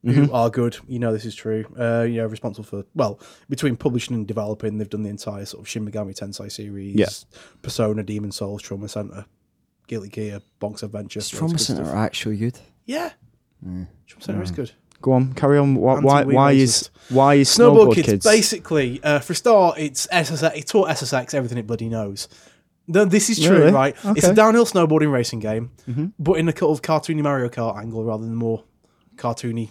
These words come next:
Speaker 2: Right.
Speaker 1: but more realistic S S X angle.
Speaker 2: Yeah.
Speaker 1: Um, it's got the weapons of Mario Kart.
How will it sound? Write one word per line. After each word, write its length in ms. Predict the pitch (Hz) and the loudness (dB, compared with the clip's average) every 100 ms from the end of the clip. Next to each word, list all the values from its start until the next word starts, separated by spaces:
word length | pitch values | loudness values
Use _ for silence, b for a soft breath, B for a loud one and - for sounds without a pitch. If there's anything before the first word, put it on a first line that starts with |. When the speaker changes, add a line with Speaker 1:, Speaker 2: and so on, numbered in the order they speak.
| - | -2
Speaker 2:
Right. 280 | 101 101 - | -2 -2 -4
Speaker 1:
but 220 | 117 - | -6 -6
more 200 | 120 113 | -4 -4
realistic 460 | 113 107 107 - 107 | -4 -6 -8 -12 -14
S 160 | - | -14
S 60 | 107 | -12
X 180 | 98 - | -14 -14
angle. 260 | 98 101 107 | -18 -14 -2
Speaker 2:
Yeah. 220 | 101 98 B B B B | 2 2 B B B B
Speaker 1:
Um, 680 | 139 131 131 131 135 127 131 _ _ _ _ _ - - | 0 2 4 2 0 -4 -6 _ _ _ _ _ -20 -6
it's 80 | - | 0
got 140 | 220 | 2
the 60 | 160 | 2
weapons 300 | 165 160 135 | 0 -2 -4
of 60 | |
Mario 260 | 131 117 110 | -2 -2 -4
Kart. 360 | - 107 104 | -4 -2 -4